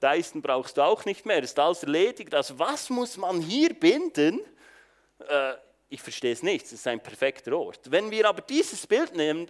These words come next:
verstehe ich plötzlich, wenn hier Himmel steht, was im Himmel,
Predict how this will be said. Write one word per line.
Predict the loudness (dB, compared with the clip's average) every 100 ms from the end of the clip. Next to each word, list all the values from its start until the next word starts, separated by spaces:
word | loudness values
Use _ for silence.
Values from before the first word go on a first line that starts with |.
| _
verstehe | -12 -6 0 0
ich | -2
plötzlich, | -2 -2 -2 -4 -6 -10 -20 -20 _ _
wenn | -4 -2 -2
hier | -4 -2
Himmel | -2 -6 -6 -8
steht, | -10 -10 -10 -12 -8
was | -8 -8
im | -14
Himmel, | -8 -4 -4 -2 0 0 -4